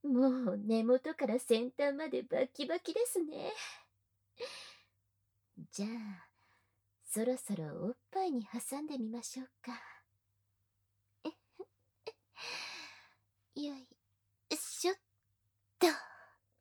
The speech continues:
こんな感じですかね。ほら、新人くんのおちんぽがおっぱいに全部隠れ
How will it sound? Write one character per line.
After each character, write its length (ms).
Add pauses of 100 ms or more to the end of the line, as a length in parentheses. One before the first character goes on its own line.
(1700)
こ 220
ん 80
な 100
感 260
じ 140
で 140
す 180
か 160
ね。 160 (1900)
ほ 80
ら、 640 (1000)
新 480
人 320
く 160
ん 180
の 220
お 100
ち 320
ん 120
ぽ 200
が 180 (760)
お 180
っ 60 (180)
ぱ 140
い 60
に 340 (160)
全 480
部 160 (120)
隠 140 (160)
れ 100